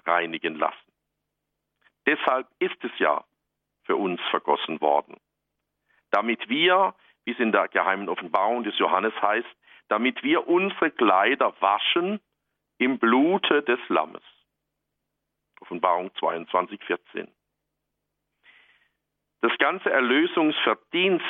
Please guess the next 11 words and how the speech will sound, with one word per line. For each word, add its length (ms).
seines 280
Blutes 440
aber 340
hat 180
der 180
Heiland 460
niedergelegt 760
in 220
den 200
heiligen 440
Sakramenten. 800